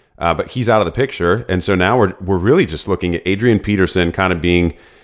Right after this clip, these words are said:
you know, the incumbent veteran on a team that's looking for, you know, for leadership and players to set an example. And, you know, I'm sure he's gonna get some early down pounding. But man, it's so exciting to think about Antonio Gibson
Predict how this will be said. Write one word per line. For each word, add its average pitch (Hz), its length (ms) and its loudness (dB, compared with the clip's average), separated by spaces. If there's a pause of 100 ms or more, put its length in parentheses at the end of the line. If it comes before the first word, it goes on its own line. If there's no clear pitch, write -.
(320)
you 90 80 -2
know, 87 60 4
the 85 140 0
incumbent 90 640 0 (100)
veteran 92 580 2
on 85 140 2
a 80 60 0
team 90 420 2
that's 85 180 0
looking 92 300 0
for, 82 400 2 (380)
you 87 80 -2
know, 82 60 0
for 90 180 0
leadership 90 640 0
and 78 300 -4
players 98 260 0
to 87 80 -8
set 92 180 0
an 80 60 -6
example. 85 640 2
And, 78 200 -2
you 82 60 -4
know, 80 60 2
I'm 80 80 0
sure 117 180 2
he's 104 80 4
gonna 90 160 2
get 85 220 0
some 87 240 -2
early 92 240 2
down 80 260 0
pounding. 82 600 0 (1080)
But - 160 0
man, 95 640 0
it's 117 160 -2
so 131 400 2
exciting 110 540 0
to 80 60 -10
think 113 180 -6
about 92 340 0
Antonio 107 640 2
Gibson 82 640 -2